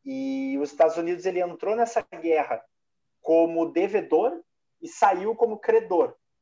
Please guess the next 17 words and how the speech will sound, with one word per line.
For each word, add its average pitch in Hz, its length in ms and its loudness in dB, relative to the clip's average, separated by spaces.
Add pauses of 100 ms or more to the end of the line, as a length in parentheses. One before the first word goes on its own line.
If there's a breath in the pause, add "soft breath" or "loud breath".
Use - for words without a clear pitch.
(180)
Da - 100 2
mesma 208 380 -4
forma, 214 640 2
na 185 160 2
Segunda 196 380 -10
Guerra 185 260 0
também, 196 260 -6
né? 226 160 -10 (300)
Ele, 113 140 -20 (140)
ele 120 260 -10
entra 202 180 -6
como 202 200 -16
devedor 170 440 -4
e 185 60 -10
sai 165 200 -6
como 165 200 -14
credor. 147 400 -4